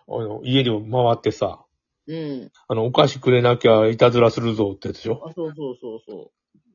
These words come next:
Speaker 2: う。
Speaker 1: あ、よ-、よくわかんない。あんなことすることあんの？日本人で。
Speaker 2: いやー、そんなことしたことないから、言われたこともないし、したこともないから、ち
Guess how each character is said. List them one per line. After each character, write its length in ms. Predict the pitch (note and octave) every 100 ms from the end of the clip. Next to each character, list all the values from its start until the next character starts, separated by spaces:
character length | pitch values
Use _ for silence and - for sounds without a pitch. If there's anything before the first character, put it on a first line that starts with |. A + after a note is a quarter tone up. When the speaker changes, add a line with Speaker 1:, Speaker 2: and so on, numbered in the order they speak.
| _ _ -
Speaker 2:
う。 140 | B2+
Speaker 1:
あ、 20 |
よ-、 160 | B2 D#3
よ 140 | D3
く 80 | C#3+
わ 120 | C3+
か 120 | B2
ん 20 | B2+
な 80 |
い。 20 | B2+
あ 40 |
ん 40 |
な 60 | E3
こ 100 | E3
と 60 | -
す 60 |
る 40 | D3
こ 120 | D3+
と 100 | B2+
あ 60 | C3+
ん 20 |
の？ 120 | G#2
日 100 | G2
本 160 | G2+ G2
人 180 | F2+
で。 140 | F2+ - _ _ _ _ _
Speaker 2:
い 40 | G3
や 80 |
ー、 500 | C#4+ A3 A3 G3 F#3
そ 120 | G3 G3
ん 40 |
な 80 | G3
こ 100 | G3
と 100 | E3
し 80 | D#3
た 100 | F3+
こ 80 | F3
と 140 | D#3+
な 180 | D#3 C#3+
い 60 |
か 120 | C3+ B2
ら、 160 | A2+
言 120 | C3
わ 100 | E3+
れ 100 | F3+
た 100 | E3+
こ 100 | D#3+
と 100 | D3+
も 140 | C#3 B2+
な 160 | B2
い 80 | A#2+
し、 140 | B2+ B2
し 80 |
た 100 | D3
こ 100 | C3+
と 100 | B2
も 140 | A#2+ A#2+
な 160 | A#2
い 60 | A2
か 80 |
ら、 60 |
ち 40 | A2